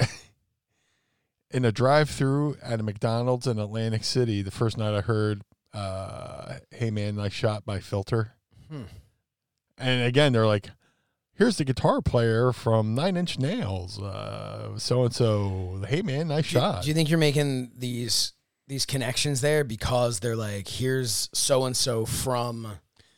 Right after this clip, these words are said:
Speaker 2: so that's,
Speaker 1: Kinda.
Speaker 2: like,
Speaker 1: They're
Speaker 2: where, where you just, you perked up and listened 'cause you're like, "Wait a minute, what is, what is going on
Speaker 1: Yeah.
Speaker 2: here?" It made an impact.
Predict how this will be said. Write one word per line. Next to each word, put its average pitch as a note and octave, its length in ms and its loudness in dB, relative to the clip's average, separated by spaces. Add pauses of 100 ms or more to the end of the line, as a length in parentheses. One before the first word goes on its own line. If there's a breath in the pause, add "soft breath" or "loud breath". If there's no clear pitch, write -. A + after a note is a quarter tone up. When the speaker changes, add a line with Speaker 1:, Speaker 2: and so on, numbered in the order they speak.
(680)
Speaker 2:
so C3+ 220 0
that's, B2 260 6
Speaker 1:
Kinda. - 40 4
Speaker 2:
like, B2+ 160 2
Speaker 1:
They're A#2 100 4
Speaker 2:
where, B2+ 260 2 (300)
where B2+ 60 0
you B2+ 300 -4
just, B2 320 -2
you C3 120 -6
perked - 340 2
up D3 220 4
and A2+ 80 -8
listened A#2+ 580 -2
'cause B2+ 180 -8
you're B2 120 -6
like, G#2+ 100 -6
"Wait D#3 260 4
a D3 60 2
minute, G#2 300 -8
what C#3+ 280 2
is, B2 300 -2
what C#3+ 180 0
is C3+ 80 -2
going B2+ 220 0
on F3 200 6
Speaker 1:
Yeah. A2 80 2
Speaker 2:
here?" A#2 360 -4 (640)
It B2 120 -6
made B2 180 0
an B2 40 0
impact. - 600 -4